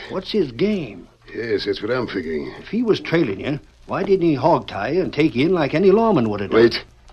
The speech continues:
Speaker 2: That's it, Logan.
Speaker 1: Huh?
Speaker 2: What you just said about a lawman. That's it.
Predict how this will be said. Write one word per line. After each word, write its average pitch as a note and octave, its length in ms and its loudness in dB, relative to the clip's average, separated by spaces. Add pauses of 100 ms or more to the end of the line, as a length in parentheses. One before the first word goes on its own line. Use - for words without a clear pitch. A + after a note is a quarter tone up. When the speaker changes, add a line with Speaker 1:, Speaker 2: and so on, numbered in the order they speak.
(440)
Speaker 2:
That's A#2 240 2
it, B2 100 4
Logan. G2+ 400 2 (420)
Speaker 1:
Huh? E3 280 -6 (280)
Speaker 2:
What A#2+ 200 -10
you A#2 80 -12
just G2+ 320 -2
said G2+ 160 -4
about E2 240 -6
a F2 60 -6
lawman. D#2+ 640 -8 (300)
That's - 280 -6
it. C3 300 6